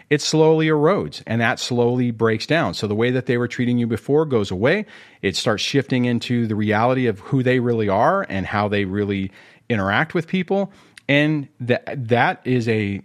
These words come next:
gradual descent into hell,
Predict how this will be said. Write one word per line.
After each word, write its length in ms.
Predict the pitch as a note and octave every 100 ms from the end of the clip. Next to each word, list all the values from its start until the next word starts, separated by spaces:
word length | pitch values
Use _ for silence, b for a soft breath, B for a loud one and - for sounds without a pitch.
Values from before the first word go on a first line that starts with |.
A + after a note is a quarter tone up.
| A2+
gradual 960 | G2+ F#2+ A2 B2+ C#3+ D3 C#3+ C#3 B2+ - - D3
descent 600 | G#2+ G2+ - C3+ C#3+ - _
into 800 | B2 B2 A#2+ - A2+ A2 G#2 G#2+
hell, 400 | - - D#2+ -